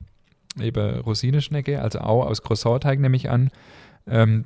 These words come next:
da waren wir dann in einer Boulangerie, die war speziell auf diese Schnecke spezialisiert. Die hatte das dann noch mit Mandeln, mit Pistazie. Pistazie sieht man eh viel.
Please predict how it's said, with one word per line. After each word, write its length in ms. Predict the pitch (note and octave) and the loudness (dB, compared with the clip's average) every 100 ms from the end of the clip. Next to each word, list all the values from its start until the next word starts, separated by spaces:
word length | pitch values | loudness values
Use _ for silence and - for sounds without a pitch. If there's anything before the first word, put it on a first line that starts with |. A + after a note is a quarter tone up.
| - | 0
da 140 | A2+ A#2+ | 4 6
waren 120 | C3+ | 6
wir 60 | |
dann 140 | B2+ B2 | 4 4
in 100 | A#2 | 2
einer 260 | A#2 B2 | 2 2
Boulangerie, 600 | B2 C3 A#2+ A#2 A#2 B2+ A#2+ | 4 4 2 2 2 2 2
die 160 | A#2 | 4
war 160 | G#2+ A2 | 4 4
speziell 540 | - A2+ - A2+ B2+ | 2 -4 0 2 2
auf 320 | - - A2 | -2 0 0
diese 460 | - A#2 - A2+ G#2 | 2 -2 2 2 2
Schnecke 420 | - A#2 A#2 D3 | 0 2 4 4
spezialisiert. 760 | - C#3+ - C#3 C#3 - C#3 C3 | 4 2 2 0 0 4 4 4
Die 80 | |
hatte 140 | A2 G#2 | 2 2
das 160 | A2 | -2
dann 100 | - | 0
noch 140 | G#2 G#2 | 0 0
mit 160 | A2+ | 0
Mandeln, 520 | G#2+ G#2 A2 G#2+ G#2 G#2 | 0 0 2 2 2 2
mit 180 | A2 | 0
Pistazie. 500 | - A2+ G#2 G#2 - | -2 -4 0 -2 -2
Pistazie 440 | A#2 - A2+ B2 B2+ | -6 -2 -2 -2 -2
sieht 160 | B2 - | -2 -2
man 100 | A2+ | 0
eh 160 | C3+ | 0
viel. 340 | C#3 C#3+ C#3 | 2 2 2